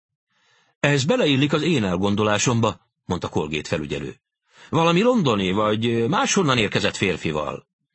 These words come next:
Hercule Poirot megrázta a fejét. De kedves barátom, a maga elmélete szerint Arlena Marshall már szakított is volna ezzel a mítikus alakkal. Akkor miért fordított annyi gondot és fáradtságot arra,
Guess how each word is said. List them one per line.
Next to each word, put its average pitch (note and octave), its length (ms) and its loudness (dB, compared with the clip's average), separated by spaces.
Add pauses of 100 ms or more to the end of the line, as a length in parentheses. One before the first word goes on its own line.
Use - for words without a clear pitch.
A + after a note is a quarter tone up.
(460)
Hercule D#2+ 340 -6
Poirot F#2+ 360 -4
megrázta A2 500 -6
a - 40 -14
fejét. - 580 -18 (560)
De - 140 -6
kedves - 360 -4
barátom, - 800 -10 (220)
a G#2 120 0
maga G2 280 2
elmélete F#2+ 460 2
szerint G2 300 0
Arlena F#2+ 400 0
Marshall G2 360 0
már A2+ 140 0
szakított C#3+ 560 -2
is G2+ 140 -2
volna E2 280 0
ezzel E2 280 -2
a D2+ 80 -2
mítikus C#2+ 580 -8
alakkal. - 720 -12 (380)
Akkor C3 280 0
miért A3+ 260 0
fordított E3 440 -2
annyi E3 220 0
gondot C#3+ 360 0
és C3 140 -2
fáradtságot A2+ 600 -2
arra, G#2+ 340 0